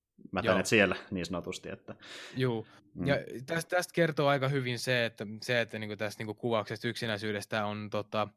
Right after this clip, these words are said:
Speaker 2: siinä videossakin mua harmittaa hirveästi, että mä en siinä kohtaa enää kerennyt lisäämään sitä, kun mä huomasin sen, kun mä leik-, editoin sitä. Niin, niin, äh, harmi, että mä ei taida olla Twitchissä. Twitchissä taitaa olla se vodi vielä, että mun, mä voisin sen sieltä ottaa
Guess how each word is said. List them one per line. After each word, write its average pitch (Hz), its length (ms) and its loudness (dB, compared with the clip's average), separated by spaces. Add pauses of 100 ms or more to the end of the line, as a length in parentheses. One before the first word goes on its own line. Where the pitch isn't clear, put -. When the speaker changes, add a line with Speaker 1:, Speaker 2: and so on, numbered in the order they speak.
(560)
Speaker 2:
siinä 151 200 4
videossakin 139 560 6
mua 139 160 2
harmittaa 139 580 2
hirveästi, 127 460 0
että 113 160 -6
mä 117 160 2
en 107 100 -4
siinä 120 240 2
kohtaa 110 360 0
enää 113 240 2
kerennyt 110 440 -2
lisäämään 107 600 0
sitä, 101 160 -8
kun 101 100 -12
mä 98 100 -4
huomasin 107 480 -2
sen, 98 120 -10
kun 104 100 -12
mä 101 100 -2
leik-, 113 260 0
editoin 110 440 -4
sitä. 98 300 -8 (880)
Niin, 107 200 -6
niin, 104 280 -6 (220)
äh, - 40 -20 (360)
harmi, 127 300 -2
että 117 120 -8
mä 120 180 -4 (220)
ei 117 100 -6
taida 117 180 0
olla 117 220 -2
Twitchissä. - 400 -4 (100)
Twitchissä 175 420 -2
taitaa 156 220 2
olla 151 80 2
se 135 180 -4
vodi 143 280 6
vielä, 107 240 0
että 104 80 -6
mun, 107 140 -6
mä 107 120 -2
voisin 107 220 -6
sen 107 220 -4
sieltä 104 280 -4
ottaa 107 340 -4